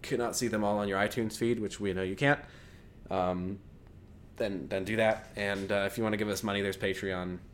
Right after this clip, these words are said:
dot com slash gosh daniel, which would be so appreciated because the service that we host and put all of our podcasts on is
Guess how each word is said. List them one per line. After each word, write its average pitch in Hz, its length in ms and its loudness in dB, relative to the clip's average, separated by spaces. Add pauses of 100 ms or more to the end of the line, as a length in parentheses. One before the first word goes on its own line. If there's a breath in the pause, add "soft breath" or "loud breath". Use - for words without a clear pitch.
(160)
dot 90 180 -4
com 92 280 -4
slash 92 300 -2
gosh 92 200 -2
daniel, 123 460 4 (260 loud breath)
which 110 220 -2
would 117 80 0
be 113 140 2
so 143 260 6
appreciated 117 680 4
because 98 600 0 (640 soft breath)
the 101 360 6
service 127 440 6
that 110 180 4
we 107 300 0
host 117 560 0
and 101 240 0
put 110 160 2
all 107 180 8
of 104 100 4
our 101 420 4 (380 soft breath)
podcasts 110 560 2
on 104 440 4
is 101 440 -2